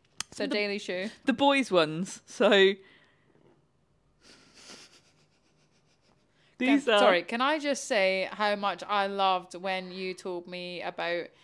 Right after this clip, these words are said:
Speaker 1: John, Jack, and Giacomo, or whatever it was. <laughs> Um, obviously,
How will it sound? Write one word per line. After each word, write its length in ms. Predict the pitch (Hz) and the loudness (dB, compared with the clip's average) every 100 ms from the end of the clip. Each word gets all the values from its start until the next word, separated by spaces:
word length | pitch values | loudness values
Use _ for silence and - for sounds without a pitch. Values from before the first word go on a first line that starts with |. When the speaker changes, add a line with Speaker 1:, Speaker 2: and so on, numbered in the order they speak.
| _ _ | _ _
Speaker 1:
John, 420 | 214 196 185 185 175 | 0 2 2 -4 -4
Jack, 280 | 190 180 - | 0 0 -2
and 340 | 180 170 175 - | -10 -12 -18 -4
Giacomo, 680 | 202 185 226 208 175 165 - - - | -2 -2 -2 -4 -6 -8 -10 -18 -12
or 60 | 190 | -8
whatever 280 | 170 180 185 | -4 -4 -4
it 80 | 180 | -4
was. 380 | 208 220 - - | -6 -6 -12 -18
<laughs> 40 | - 370 _ _ _ _ - - - - - - | -16 -18 _ _ _ _ -14 -12 -12 -14 -16 -2
Um, 400 | 285 269 285 285 - _ _ _ | 2 2 2 -4 -12 _ _ _
obviously, 680 | 311 302 285 269 240 233 226 | -2 0 -4 -4 -2 0 -2